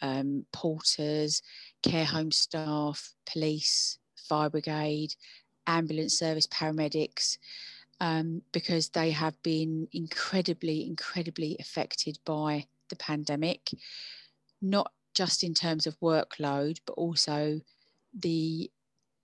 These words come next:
stress of working in, in very difficult conditions,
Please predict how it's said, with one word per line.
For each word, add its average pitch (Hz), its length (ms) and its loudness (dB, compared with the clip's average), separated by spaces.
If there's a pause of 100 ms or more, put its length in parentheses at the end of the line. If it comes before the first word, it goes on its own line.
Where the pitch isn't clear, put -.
(140)
stress - 720 4
of 165 140 -8
working 165 440 2
in, 156 320 0
in 156 320 0
very 165 320 4
difficult - 480 -4
conditions, 156 920 0